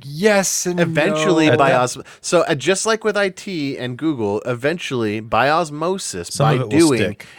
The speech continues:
Speaker 2: it will come in and you will experiment and you will try it. But this is the same type of thing. Like, <laughs> like,
Speaker 3: Yeah.
Speaker 2: that encapsulates, your statement encapsulates the whole idea.
Speaker 3: I don't
Speaker 2: I don't
Speaker 3: wanna
Speaker 2: wanna
Speaker 3: learn it.
Speaker 2: I don't wanna, I don't wanna learn Swift.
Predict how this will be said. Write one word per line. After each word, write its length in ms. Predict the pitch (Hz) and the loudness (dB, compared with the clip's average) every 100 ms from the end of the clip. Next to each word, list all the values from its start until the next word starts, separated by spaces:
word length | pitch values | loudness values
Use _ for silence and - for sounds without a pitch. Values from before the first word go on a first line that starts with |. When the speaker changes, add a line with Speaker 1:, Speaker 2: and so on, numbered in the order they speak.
| - 127 | -10 -4
Speaker 2:
it 140 | 131 | 0
will 160 | 131 117 | 2 0
come 280 | - 123 123 | 0 0 0
in 160 | 123 | 0
and 140 | 113 107 | -2 -2
you 100 | 117 | -2
will 160 | 110 | -2
experiment 680 | 113 - - 110 107 104 - | -2 -6 -2 -2 -2 -4 -6
and 140 | 104 104 | -8 -6
you 100 | 104 | -4
will 140 | 98 | -6
try 320 | - 110 98 | -4 -2 0
it. 200 | 95 - - - _ - | 0 -4 -10 -20 _ -12
But 280 | 107 104 - | -4 -2 -4
this 280 | 104 107 - | -8 -8 -8
is 100 | 107 | -10
the 120 | 98 | -8
same 300 | - 101 95 | -6 -6 -8
type 240 | - 92 90 | -8 -10 -10
of 80 | - | -8
thing. 240 | 95 87 | -8 -6
Like, 340 | 80 - - - | -8 -12 -18 -16
<laughs> 20 | |
like, 120 | 123 113 | -14 -8
Speaker 3:
Yeah. 220 | 90 85 120 | -6 -4 -2
Speaker 2:
that 160 | 123 | -2
encapsulates, 720 | 127 - 127 131 - 110 104 | -2 -4 -4 -4 -4 -4 -4
your 100 | 123 | -8
statement 420 | 127 143 127 117 - | -4 -2 -2 -6 -6
encapsulates 460 | 107 104 110 98 | -6 -4 -6 -6
the 80 | 101 | -6
whole 140 | 113 110 | -2 -2
idea. 380 | 107 95 85 - - - - | -4 -6 -10 -12 -20 -20 -4
Speaker 3:
I 120 | 101 | 0
don't 80 | 110 | 2
Speaker 2:
I 20 | |
don't 80 | 107 | 2
Speaker 3:
wanna 140 | 104 101 | 0 0
Speaker 2:
wanna 80 | 110 | 0
Speaker 3:
learn 200 | 117 90 | 0 -2
it. 80 | 98 | -2
Speaker 2:
I 160 | 123 | 0
don't 120 | 151 | 0
wanna, 180 | 110 92 - | 0 -4 -4
I 140 | 123 165 | -2 0
don't 180 | 175 | 0
wanna 100 | 107 90 | -2 -6
learn 420 | 92 95 95 95 | -8 -8 -8 -10
Swift. 560 | - 117 175 - - | -6 -6 -6 -10 -12